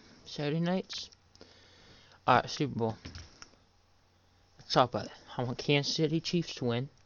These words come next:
'cause them stupid Patriots, like, beat them, like, pretty much every year. Didn't they beat them last year in the, um, A F C Championship? I don't f-, I don't fucking remember.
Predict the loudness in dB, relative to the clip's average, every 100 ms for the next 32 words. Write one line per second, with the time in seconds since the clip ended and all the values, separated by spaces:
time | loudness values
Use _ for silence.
0 | _ -20 -20 -20 -20 -20 -20 -20 -6 -4
1 | 0 -2 -2 -2 -2 -4 0 2 2 -2
2 | -4 -4 -6 -6 -10 -8 -8 -8 -8 -8
3 | -6 -6 -6 -6 -6 -8 -10 -12 _ _
4 | _ -20 _ _ _ _ _ _ _ _
5 | _ _ -6 -4 -2 0 0 0 -2 -4
6 | -4 -6 -6 -12 -20 -20 -14 -6 -2 0
7 | 0 -2 -2 -4 -6 -12 -14 -16 -20 -20
8 | -20 -20 -20 -20 -12 -10 -8 -10 _ _
9 | _ _ _ -18 -18 -20 _ _ _ _
10 | _ _ -14 -10 -8 -10 -14 -20 -20 -20
11 | -20 0 2 2 -2 -8 -14 -12 -10 -6
12 | -4 -4